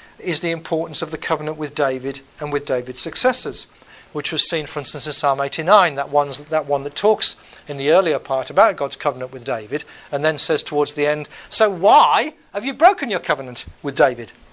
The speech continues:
Not 'cause David is still alive, but because the covenant with David applies to, um, David's successors. Uh, and you can see that, for instance, in Psalm one three two. Uh, we've seen there are other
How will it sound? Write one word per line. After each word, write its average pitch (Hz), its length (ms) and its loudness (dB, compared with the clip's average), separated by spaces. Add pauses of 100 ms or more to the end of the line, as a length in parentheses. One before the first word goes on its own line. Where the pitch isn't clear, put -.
(120)
Not 208 160 2
'cause 156 140 -2
David 190 300 4
is 131 100 -4
still 135 180 -2
alive, 123 360 -2
but 160 100 -12
because 160 260 -4
the 156 80 -14
covenant 147 360 -4
with 135 100 -4
David 127 280 -2
applies 127 420 -6
to, 127 320 -8
um, 127 140 -8
David's 120 380 -10
successors. 139 500 -10 (1200)
Uh, 135 300 -2
and 143 100 -10
you 131 80 -8
can 135 100 -8
see 147 200 0
that, 127 180 -8
for 151 100 -6
instance, 120 300 -6
in 120 60 -8
Psalm 123 260 -6
one 123 100 -10
three 123 200 -10
two. 135 280 -4 (840)
Uh, 131 220 -6
we've 139 200 -4
seen 156 680 0
there 143 160 -2
are 139 100 -2
other 147 320 2